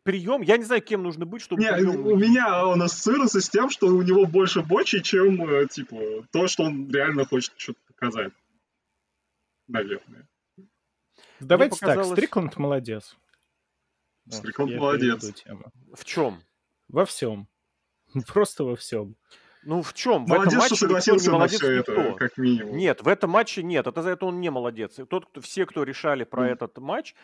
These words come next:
Speaker 1: они все просто дауны. Просто все дауны. Они заслуживают анти-, как она, шнобелевск-, шнобелевскую премию.
Speaker 3: Анти-Wrestling Awards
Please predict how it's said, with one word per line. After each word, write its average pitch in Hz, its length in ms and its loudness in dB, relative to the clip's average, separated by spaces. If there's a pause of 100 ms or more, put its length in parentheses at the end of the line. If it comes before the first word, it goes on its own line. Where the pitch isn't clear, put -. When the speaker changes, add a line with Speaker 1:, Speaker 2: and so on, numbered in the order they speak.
(160)
Speaker 1:
они 139 220 -6
все 190 240 -4
просто 151 300 -8
дауны. 110 480 -4 (120)
Просто 180 300 -8
все 156 220 -10
дауны. 120 340 -2
Они 135 140 -8
заслуживают 185 600 -8
анти-, 151 400 -6
как 127 180 -12
она, 107 140 -10
шнобелевск-, 135 520 -12
шнобелевскую 131 560 -12
премию. 101 420 -14 (960)
Speaker 3:
Анти-Wrestling 123 720 -4
Awards 117 560 -8